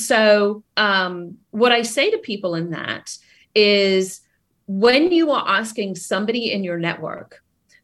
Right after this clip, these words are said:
um, and this is why I say, think about your sales funnel, because, uh, I, I literally say, like, you need to, like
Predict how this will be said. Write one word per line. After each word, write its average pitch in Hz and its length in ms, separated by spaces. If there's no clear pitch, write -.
um, 185 200
and 233 120
this 262 180
is 277 60
why 294 140
I 240 140
say, 214 100
think 208 140
about 196 320
your 180 80
sales 185 380
funnel, - 320
because, 180 340
uh, 156 240
I, 214 40
I 226 40
literally 277 540
say, 214 100
like, 180 200
you 202 80
need 226 320
to, 190 480
like 214 260